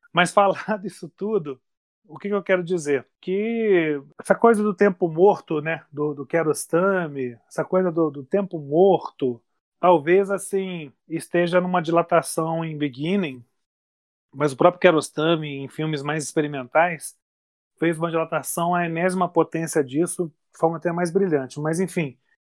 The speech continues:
existe uma questão do tempo morto, mas eu acho que o principal, todos esses cineastas que eu falei, e eu esqueci até de citar um cineasta que, em relação aos que eu citei, é menor,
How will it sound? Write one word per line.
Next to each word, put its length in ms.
existe 300
uma 120
questão 260
do 80
tempo 280
morto, 640
mas 160
eu 80
acho 160
que 80
o 20
principal, 760
todos 360
esses 200
cineastas 500
que 80
eu 60
falei, 480
e 60
eu 80
esqueci 320
até 180
de 100
citar 560
um 100
cineasta 580
que, 140
em 80
relação 440
aos 180
que 80
eu 40
citei, 480
é 100
menor, 480